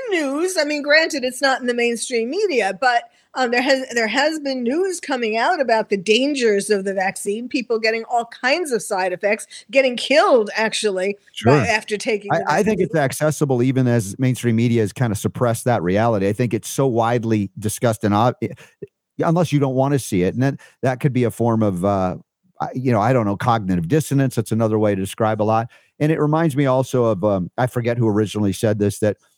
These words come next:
Speaker 2: men go mad in groups and only regain their s-, in, their sanity one at a time and,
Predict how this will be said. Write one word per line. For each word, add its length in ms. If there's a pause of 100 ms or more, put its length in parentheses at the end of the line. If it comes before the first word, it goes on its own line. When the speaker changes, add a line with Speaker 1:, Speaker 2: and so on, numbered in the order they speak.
(160)
Speaker 2:
men 400 (160)
go 180
mad 460
in 240
groups 640 (300)
and 120
only 240
regain 420
their 160
s-, 220
in, 120 (260)
their 300
sanity 600 (540)
one 580
at 160
a 60
time 460
and, 200